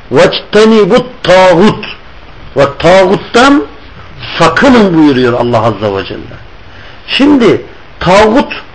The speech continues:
ne ola ki Allah'a ibadet emrinin mukabili olarak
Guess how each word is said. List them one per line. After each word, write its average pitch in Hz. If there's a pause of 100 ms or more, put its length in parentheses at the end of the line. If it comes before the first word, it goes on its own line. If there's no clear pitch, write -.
ne 233
ola 269
ki - (880)
Allah'a 202
ibadet 202
emrinin 208
mukabili 202
olarak 160